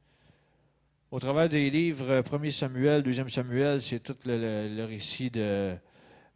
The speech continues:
euh, ils ont parlé de Samuel au départ, ensuite ils ont parlé du, euh, du roi Saül, du roi David. Puis là, on arrive à son fils Salomon,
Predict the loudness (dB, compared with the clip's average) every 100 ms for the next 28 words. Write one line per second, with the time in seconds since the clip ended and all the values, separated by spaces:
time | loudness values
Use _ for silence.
0 | _ -12 -10 -10 -10 -12 -14 -14 -10 -4
1 | -4 -4 -4 0 0 2 0 0 0 0
2 | -4 -6 -6 -6 -6 -6 -10 -12 -8 -6
3 | -4 -4 -4 -6 -10 -14 -20 _ -20 -6
4 | -2 0 0 0 4 4 4 0 -6 -6
5 | -4 -2 -2 0 -2 -4 -20 _ _ _
6 | _ _ _ 0 2 2 2 2 0 0
7 | -4 -4 -4 -2 -4 -4 0 0 0 -2